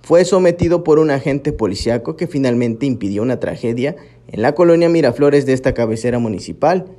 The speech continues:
Los hechos ocurrieron poco después de las seis de la tarde de ayer lunes, en un domicilio que está localizado en la prolongación de la colonia Miraflores de esta ciudad,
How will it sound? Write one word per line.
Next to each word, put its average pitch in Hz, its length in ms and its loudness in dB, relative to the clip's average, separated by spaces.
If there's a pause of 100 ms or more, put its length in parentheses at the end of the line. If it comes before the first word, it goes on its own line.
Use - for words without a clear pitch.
(400)
Los - 160 -16
hechos 120 300 -2
ocurrieron 123 580 0
poco 170 240 0
después 131 400 0
de 110 120 -2
las 107 120 -2
seis 120 240 -6
de 110 80 -2
la 92 160 -6
tarde 131 300 -2
de 170 80 2
ayer 117 260 0
lunes, 160 440 -2 (320)
en - 120 -6
un 143 140 2
domicilio 175 560 4
que 175 80 -2
está 147 180 2
localizado 127 800 2 (220)
en 110 140 -4
la 143 140 2
prolongación 165 600 4
de 151 80 2
la 135 160 0
colonia 123 340 -2
Miraflores 117 540 -2
de 110 80 -6
esta 110 160 -6
ciudad, 135 480 -2